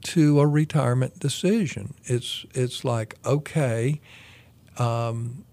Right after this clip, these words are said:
do I have enough money to retire? So when will I retire? When will I choose to go on Social Security? Uh,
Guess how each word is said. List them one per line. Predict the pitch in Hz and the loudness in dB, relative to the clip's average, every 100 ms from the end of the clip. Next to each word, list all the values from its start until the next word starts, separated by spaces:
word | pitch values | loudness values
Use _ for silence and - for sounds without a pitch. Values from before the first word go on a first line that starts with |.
| - - | -14 -4
do | 131 131 | 2 6
I | 135 | 6
have | 147 127 | 6 4
enough | 135 127 | 2 2
money | 139 165 180 113 | 4 6 4 0
to | 117 | -4
retire? | - 107 - - 92 - - _ _ - | -6 -8 -10 -10 -10 -14 -20 _ _ -8
So | - 120 117 117 - | -2 -2 -2 -6 -4
when | 147 147 151 151 147 - | 4 6 8 6 4 0
will | 135 147 139 | 4 6 6
I | 113 | 4
retire? | 117 110 113 - - 131 120 107 - - - - - | 2 0 -4 -6 -8 -4 -4 -4 -8 -14 -20 -20 -4
When | 143 135 135 135 135 - - | 0 2 2 0 -4 -8 -8
will | 123 131 143 135 123 - | 0 4 6 6 4 0
I | 117 | -2
choose | 110 - 123 113 117 110 - - - | 0 -2 0 0 -2 -4 -6 -12 -14
to | - - 117 113 | -10 -4 -2 -2
go | 120 113 113 | -2 0 0
on | 110 113 | -2 -4
Social | - 110 104 - | -4 -6 -6 -8
Security? | - 120 - - 185 117 90 104 - - - - - - - - | -8 -8 -8 -4 -2 -2 -6 -12 -16 -20 -20 -20 -20 -20 -20 -6
Uh, | 123 117 113 | -2 -2 -4